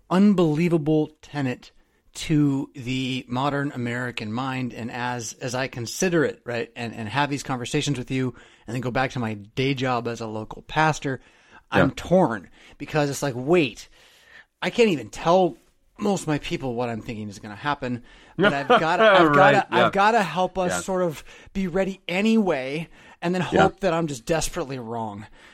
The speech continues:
Speaker 1: Uh, I really, really wanna
Speaker 2: Right.
Speaker 1: be wrong about this
Speaker 2: Right.
Speaker 1: stuff. Um,
Speaker 2: Yeah.
Speaker 1: but I don't think I am, and I don't think you are, and, and that's what scares me more, I suppose, and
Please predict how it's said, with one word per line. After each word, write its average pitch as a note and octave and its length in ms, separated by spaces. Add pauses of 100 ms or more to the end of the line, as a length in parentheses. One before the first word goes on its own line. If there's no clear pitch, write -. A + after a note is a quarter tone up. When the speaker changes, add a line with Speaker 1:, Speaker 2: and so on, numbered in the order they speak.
(140)
Speaker 1:
Uh, C#3 60
I C3+ 200
really, F3+ 480
really D3 280
wanna C3 200
Speaker 2:
Right. - 80
Speaker 1:
be - 80
wrong G#2+ 420
about G#2 260
this A2+ 180
Speaker 2:
Right. F2+ 180
Speaker 1:
stuff. - 140 (360)
Um, C3+ 200
Speaker 2:
Yeah. D#3+ 80
Speaker 1:
but E3 60
I F#3+ 60
don't F3 160
think D#3+ 160
I C3 80
am, C3 220
and C3+ 80
I C#3+ 40
don't C#3+ 120
think B2 160
you D3+ 180
are, C#3+ 320
and, A#2+ 260
and A#2 200
that's C#3 220
what C#3 120
scares C#3 320
me A#2+ 120
more, B2 300
I G#2+ 40
suppose, A2+ 380
and C#3 40